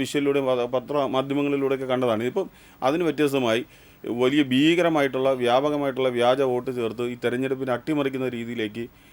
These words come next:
ആ, മാറിയിരിക്കുകയാണ്. അതായത് ഒരു ജനാധിപത്യ സംവിധാനത്തെ തന്നെ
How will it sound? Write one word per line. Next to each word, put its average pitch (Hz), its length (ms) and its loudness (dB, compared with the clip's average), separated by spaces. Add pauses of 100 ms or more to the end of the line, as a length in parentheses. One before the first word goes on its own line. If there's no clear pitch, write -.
(220)
ആ, 107 40 0 (120)
മാറിയിരിക്കുകയാണ്. 120 600 2
അതായത് 143 260 2
ഒരു 147 140 -2
ജനാധിപത്യ 147 560 2
സംവിധാനത്തെ 131 540 -2
തന്നെ 127 140 -4